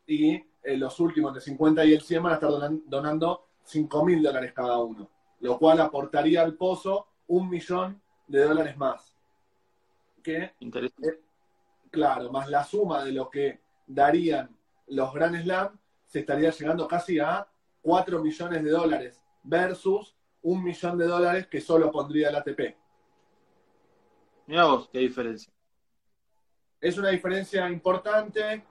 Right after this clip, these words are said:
Speaker 1: eh, y bueno, la idea es hacer que estos jugadores que no tienen una espalda económica tan grande puedan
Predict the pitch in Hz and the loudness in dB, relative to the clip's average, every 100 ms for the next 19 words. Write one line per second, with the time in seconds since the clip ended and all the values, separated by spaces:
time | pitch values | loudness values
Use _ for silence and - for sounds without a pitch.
0 | _ _ - 139 139 131 123 120 113 _ | _ _ -4 0 0 -2 -6 -8 -12 _
1 | _ _ _ - 151 151 151 143 143 165 | _ _ _ -4 2 6 6 2 -2 0
2 | 156 143 156 175 165 165 160 165 160 160 | 0 0 2 2 2 2 -4 -4 -4 -2
3 | 165 160 156 160 170 156 - 131 147 151 | -6 4 6 6 4 0 -6 -14 -10 -10
4 | 170 170 160 160 151 160 160 156 160 156 | -10 -12 -10 -10 -2 0 0 -2 -6 -6
5 | 151 160 165 170 175 180 175 151 160 170 | 0 0 0 -6 -4 -8 -8 4 4 6
6 | 175 196 | 0 -6